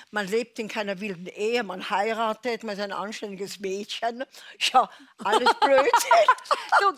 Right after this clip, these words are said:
Speaker 2: Gerda, und du warst dann nach der Trennung des zweiten Mannes, wie alt?
Speaker 1: Du, da war ich fünfundvierzig.
Speaker 2: Und seitdem keine Beziehung mehr?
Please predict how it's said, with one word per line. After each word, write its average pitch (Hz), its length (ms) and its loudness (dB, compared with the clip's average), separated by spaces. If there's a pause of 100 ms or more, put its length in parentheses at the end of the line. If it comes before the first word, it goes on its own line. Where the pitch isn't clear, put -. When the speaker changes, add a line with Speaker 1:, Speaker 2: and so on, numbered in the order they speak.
(100)
Speaker 2:
Gerda, 294 260 6 (840)
und 240 180 -8
du 277 100 -8
warst 277 300 0
dann 370 180 0
nach 285 200 -2
der 233 220 0 (180)
Trennung 349 500 -4
des 311 200 -10
zweiten 233 460 -2
Mannes, 160 380 -6
wie 262 180 -10
alt? 143 360 -10 (1200)
Speaker 1:
Du, 277 220 -16
da 262 100 -10 (140)
war 196 180 -4
ich 285 140 -12
fünfundvierzig. 240 1200 -12 (240)
Speaker 2:
Und 220 140 -12
seitdem 349 600 -2
keine 269 300 -10
Beziehung 202 460 -14
mehr? 131 220 -20